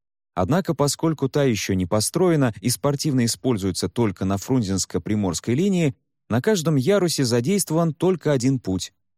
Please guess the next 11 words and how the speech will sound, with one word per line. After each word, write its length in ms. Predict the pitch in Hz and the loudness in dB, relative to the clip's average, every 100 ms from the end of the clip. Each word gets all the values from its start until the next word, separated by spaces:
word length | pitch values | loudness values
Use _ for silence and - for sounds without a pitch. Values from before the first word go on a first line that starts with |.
| _ - | _ -2
На 120 | 101 | 2
нижнем 380 | 131 131 95 90 | 4 2 2 0
ярусе — 680 | 85 101 87 82 - 80 73 | 2 2 2 -2 -2 -2 -4
для 220 | 87 95 107 | -6 -2 -2
поездов 540 | 113 107 92 98 - | 0 -2 0 -2 -2
южного 380 | 90 87 113 131 | -4 -2 -2 -2
направления, 640 | 151 180 170 190 185 170 _ _ | 0 0 2 2 2 -2 _ _
а 80 | 120 | 0
на 120 | 123 | 2
верхнем — 500 | 110 185 - 180 165 - _ _ - | 2 0 0 -2 -2 -6 _ _ -8
северного. 840 | - - 101 92 90 90 85 90 | -4 0 2 2 0 0 -2 -6